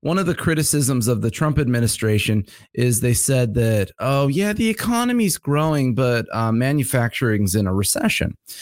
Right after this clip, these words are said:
And, and it was in the middle. It was from, like, two thousand seventeen to two thousand eighteen, there was a small recession inside of manufacturing.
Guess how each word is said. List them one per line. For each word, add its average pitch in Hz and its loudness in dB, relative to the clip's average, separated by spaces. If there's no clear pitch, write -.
And, 147 2
and 156 0
it 143 0
was 185 2
in 196 2
the 160 2
middle. 131 2
It 104 0
was 139 2
from, 160 -2
like, 127 0
two 139 0
thousand 135 0
seventeen 127 0
to 110 -2
two 123 0
thousand 117 2
eighteen, 113 0
there 104 0
was 101 2
a 98 2
small 117 0
recession 107 2
inside 101 0
of 101 2
manufacturing. 101 0